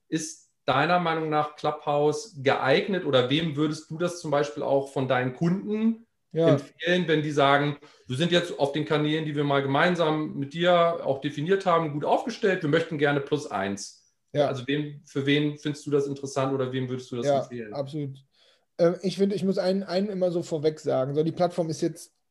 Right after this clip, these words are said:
Speaker 2: keine drei Wochen im deutschsprachigen Raum angekommen. Und das, was wir bisher gesehen haben, ist komplett aufgrund dieses Podcasts, der das angestoßen hat, und da hören halt so Marketing-Tech-Leute zu, der ist auch komplett ge-,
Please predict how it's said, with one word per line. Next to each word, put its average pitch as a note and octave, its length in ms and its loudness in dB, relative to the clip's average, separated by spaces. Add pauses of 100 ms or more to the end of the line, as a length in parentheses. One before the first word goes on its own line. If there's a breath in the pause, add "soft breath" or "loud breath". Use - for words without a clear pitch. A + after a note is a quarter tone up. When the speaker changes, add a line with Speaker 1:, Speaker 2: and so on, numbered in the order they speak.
Speaker 2:
keine E3 280 0
drei D3+ 460 2 (100)
Wochen D#3 320 0
im D3+ 140 -2
deutschsprachigen D3+ 580 2
Raum C#3 160 4
angekommen. C3+ 720 -4 (340 soft breath)
Und D3+ 200 2
das, E3+ 160 6
was E3+ 100 4
wir F3 80 2
bisher E3 380 6
gesehen E3+ 340 6
haben, D#3+ 160 4
ist F3 180 -4
komplett F3+ 680 6
aufgrund E3 420 2
dieses D3+ 460 -2 (180 soft breath)
Podcasts, G#3+ 680 4
der E3 140 4
das E3 220 4
angestoßen A#3 720 2
hat, G#3+ 220 2
und F#3 120 4
da E3+ 100 8
hören G3 320 6
halt F#3+ 160 6
so F3+ 100 2
Marketing-Tech-Leute F3+ 1040 2
zu, A#3 380 2 (500 loud breath)
der F3 120 6
ist G3 180 4
auch G3 160 6
komplett G3+ 380 4
ge-, F3+ 220 4